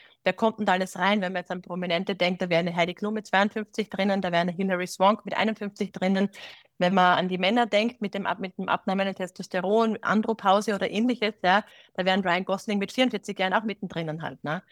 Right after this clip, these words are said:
Und das sind so die Bilder halt, wo ich auch denke, dass diese ganze Bilderwelt vielleicht auch, das sind, äh, Frauen, die mitten im Berufsleben stehen, das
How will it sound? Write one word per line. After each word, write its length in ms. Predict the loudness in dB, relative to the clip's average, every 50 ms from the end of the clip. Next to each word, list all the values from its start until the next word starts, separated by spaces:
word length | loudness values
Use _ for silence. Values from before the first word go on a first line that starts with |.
| _ -20 -20 -20 _ _ -12
Und 120 | 0 0
das 120 | 0 2
sind 140 | 2 -2 0
so 80 | 0 -2
die 140 | -2 -2 -2
Bilder 400 | 0 0 2 4 4 4 4 4
halt, 240 | 2 2 2 0
wo 100 | -4 -6
ich 180 | -6 -4 0 2
auch 180 | 2 2 2 0
denke, 280 | -2 -2 0 -2 -4
dass 140 | -6 -6 -8
diese 200 | -8 -6 -6 0
ganze 300 | 0 0 0 0 -6 -6
Bilderwelt 480 | -2 0 2 4 4 4 4 2 0 0
vielleicht 400 | -6 0 0 2 0 0 -2 -2
auch, 160 | -2 -2 -2 _ _ _ _ _ _ _ -20 -20 _ _ _ _
das 180 | -12 -12 -8 -2
sind, 320 | 0 0 0 0 0 4
äh, 200 | 4 4 4 4
Frauen, 240 | 2 2 2 2 2
die 80 | 2 0
mitten 200 | -2 -2 -2 -4
im 80 | -4
Berufsleben 560 | -4 -2 -4 -4 -4 -2 0 0 0 0 0 -2
stehen, 240 | 0 0 0 0
das 80 | 0